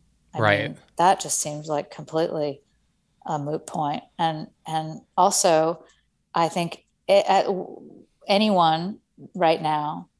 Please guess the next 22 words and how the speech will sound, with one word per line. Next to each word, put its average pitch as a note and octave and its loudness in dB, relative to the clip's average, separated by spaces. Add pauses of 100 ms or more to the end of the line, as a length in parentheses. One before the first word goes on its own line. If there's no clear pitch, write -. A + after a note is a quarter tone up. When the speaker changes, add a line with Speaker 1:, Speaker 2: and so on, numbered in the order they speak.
(180)
Speaker 1:
listening F#3 0
to D3+ -4
this D3+ -2
who's - -8 (680)
been D#3 -6 (880)
suffering D#3+ -2
through D#3 -6
the D#3 -2
pandemic E3 -4
knows D#3 -2
that - -2 (640)
when F3+ 0
you're E3 0
truly F#3 2
in F3 -4
something, E3 -6
when E3 -10
you're E3 -6
truly F3 0
suffering, D#3+ 0
you F3 -6
don't F3 -4